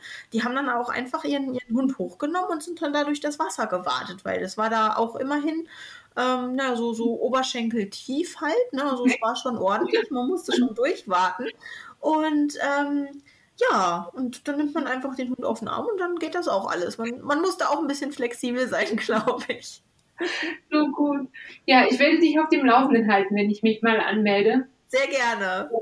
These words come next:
Speaker 2: Wenn ich mich denn dann traue. <laughs>
Speaker 1: Mach das auf jeden Fall, es lohnt sich.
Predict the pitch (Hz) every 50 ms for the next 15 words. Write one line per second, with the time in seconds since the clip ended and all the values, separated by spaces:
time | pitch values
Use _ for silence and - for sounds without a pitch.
0 | - - 226 226 - 285 - 339 294 - _ _ _ - - 247 247 247 254 254
1 | 233 240 233 233 - 214 202 190 196 196 190 190 - - - - - 233 247 262
2 | - - - - - - - 254 - - - 254 - - - - - 247 262 262
3 | - - 262 - 285 247 240 247 269 240 240 262 294 285 247 208 175 190 214 247
4 | 233 208 202 196 196 202 - - 160 165 208 226 - - -